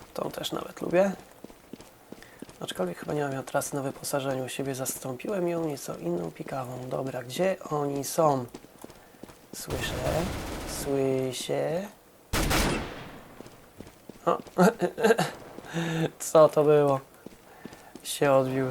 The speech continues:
<laughs> Dobra, generalnie to nie powinienem chyba mówić, tylko oszczędzać gardło.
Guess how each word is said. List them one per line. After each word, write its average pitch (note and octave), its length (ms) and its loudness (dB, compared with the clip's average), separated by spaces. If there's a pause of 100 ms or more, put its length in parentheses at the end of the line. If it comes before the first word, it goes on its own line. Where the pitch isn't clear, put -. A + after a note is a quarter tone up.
(760)
<laughs> - 680 -4
Dobra, C3 260 6
generalnie C3 320 6
to C3+ 60 2
nie C3+ 80 4
powinienem C3 240 4
chyba C3+ 160 2
mówić, C3 260 2
tylko C3 180 0
oszczędzać C3 360 -2
gardło. C#3+ 380 -2